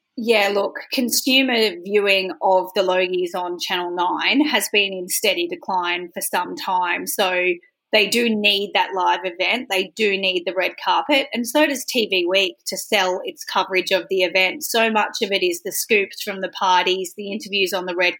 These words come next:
carpet, who's wearing what, who did something silly, who did something funny. If you've just got a bunch of bored celebrities sitting around on a Zoom call,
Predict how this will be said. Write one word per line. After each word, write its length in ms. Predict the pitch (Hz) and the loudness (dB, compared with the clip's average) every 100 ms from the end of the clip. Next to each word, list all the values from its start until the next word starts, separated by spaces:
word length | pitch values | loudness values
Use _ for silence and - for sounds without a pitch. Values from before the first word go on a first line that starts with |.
| - | -2
carpet, 480 | 180 175 190 180 - - _ _ - | -2 0 0 0 -2 -14 _ _ 0
who's 280 | 240 226 202 | 2 4 4
wearing 400 | 208 202 190 190 | 4 4 2 2
what, 360 | 185 185 185 - - | 2 4 4 0 0
who 200 | 226 220 | 2 2
did 240 | 202 - | 0 0
something 400 | 220 196 180 185 | -4 -2 -4 -6
silly, 500 | - 208 190 185 185 | -4 0 2 0 0
who 140 | 214 208 | 0 0
did 180 | 202 196 | 0 -2
something 360 | 208 170 185 - | -4 -4 -8 -4
funny. 480 | 202 196 196 196 214 - - _ _ | -2 2 2 0 -6 -10 -20 _ _
If 160 | 220 220 | -4 -2
you've 140 | 240 | 0
just 240 | 247 269 - | 0 0 2
got 160 | 247 | 2
a 100 | 208 | 2
bunch 360 | 214 208 - - | 2 2 2 0
of 220 | 202 185 - - | 0 -2 -8 -2
bored 240 | 202 196 | 0 0
celebrities 640 | - 202 196 202 190 190 - | 0 2 2 2 2 0 -2
sitting 220 | 202 190 | -4 0
around 240 | 190 190 | 0 0
on 100 | 190 | -2
a 80 | 190 | -4
Zoom 400 | 180 196 196 208 | -2 -2 -2 -4
call, 640 | 220 208 - - - 277 | -6 -6 -4 -4 -2 -2